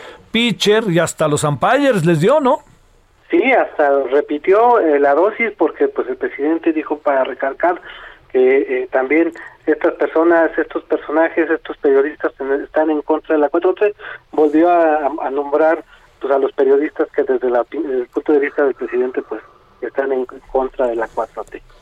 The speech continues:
Speaker 1: A ver qué dice del ingeniero Cárdenas de lo que dijo hoy en la mañana, ¿no? Que, este,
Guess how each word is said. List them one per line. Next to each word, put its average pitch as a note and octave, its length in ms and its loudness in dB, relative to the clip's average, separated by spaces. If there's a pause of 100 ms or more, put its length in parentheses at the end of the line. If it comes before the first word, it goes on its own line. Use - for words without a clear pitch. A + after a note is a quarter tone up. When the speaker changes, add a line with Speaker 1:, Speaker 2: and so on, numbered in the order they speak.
(160)
Speaker 1:
A B2+ 100 -6
ver C3+ 160 -2
qué D3+ 120 -2
dice D3 220 -4
del B2 160 -6
ingeniero B2+ 380 -4
Cárdenas C3 440 -4
de B2+ 80 -4
lo A#2+ 140 -10
que - 80 -8
dijo B2+ 220 -6
hoy C3 80 -4
en B2 80 -6
la B2 80 -8
mañana, G#3+ 340 -2
¿no? G#3+ 220 -2
Que, C3 180 0
este, A#2+ 320 -8